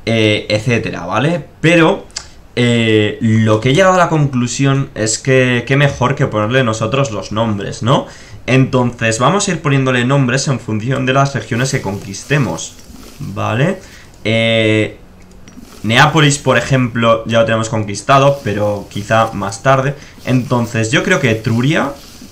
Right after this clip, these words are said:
puede ser el nombre de la primera perfectamente, ¿vale? Eh, por ejemplo, ¿vale? La primera legión, Etruria, va a ser. Y las siguientes ya les iremos dando nombre, pues en función de cuando vayamos conquistando territorios. Por ejemplo,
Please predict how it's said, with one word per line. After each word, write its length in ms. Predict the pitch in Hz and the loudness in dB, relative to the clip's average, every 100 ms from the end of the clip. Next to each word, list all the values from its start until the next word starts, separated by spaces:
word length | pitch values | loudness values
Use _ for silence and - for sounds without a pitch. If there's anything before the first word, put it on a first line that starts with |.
| - | -10
puede 280 | - 127 143 | 0 4 4
ser 440 | 143 147 156 139 - | 4 4 4 2 -2
el 180 | 117 113 | 0 0
nombre 240 | 117 143 | 0 2
de 60 | 143 | 4
la 120 | 127 | 2
primera 380 | 110 107 131 139 | 0 -2 0 0
perfectamente, 880 | 101 - 117 - 120 95 98 92 90 | -4 -4 -10 -6 -4 -4 -4 -8 -10
¿vale? 440 | 78 104 170 190 - - - - - - | -6 -2 -2 -2 -12 -20 -20 -20 -20 -8
Eh, 720 | 113 110 107 104 101 98 98 101 - - - - - - - - - - - - - - - - - | -2 2 2 2 0 -2 -4 -10 -14 -20 -20 -20 -20 -20 -20 -18 -12 -4 2 4 4 0 -6 -8 -4
por 120 | 139 139 | 2 2
ejemplo, 480 | - 92 85 85 | 2 -4 -8 -12
¿vale? 340 | 78 120 208 277 - | -4 -2 -2 -4 -8
La 180 | - 127 | -2 0
primera 200 | 131 117 | 0 0
legión, 420 | 110 110 165 - - | -2 0 0 0 -6
Etruria, 520 | 110 101 117 82 - - - | -4 -2 -2 -4 -10 -16 -14
va 240 | 139 95 | -8 -6
a 60 | 90 | -6
ser. 200 | - 71 - - - | -8 -14 -16 -20 -8
Y 120 | 139 175 | 0 2
las 160 | 185 | 2
siguientes 340 | 135 131 147 156 | 2 2 0 0
ya 100 | 120 | 0
les 160 | 113 | 0
iremos 320 | 110 107 107 107 | -2 -2 -2 -2
dando 220 | 101 101 | -4 -2
nombre, 280 | 110 131 185 | 0 0 0
pues 180 | 117 | -2
en 100 | 98 | -2
función 380 | - 98 98 98 | -4 -8 -6 -6
de 120 | 104 | -6
cuando 440 | 107 107 101 101 95 | -4 -4 -4 -6 -6
vayamos 400 | 101 98 107 113 | -6 -4 -4 -4
conquistando 500 | 113 98 - 101 95 | -4 -6 -4 -4 -2
territorios. 600 | 104 98 117 139 104 - | -2 0 2 2 0 -4
Por 160 | 95 | -6
ejemplo, 500 | 92 131 123 101 - | -2 0 0 -2 -10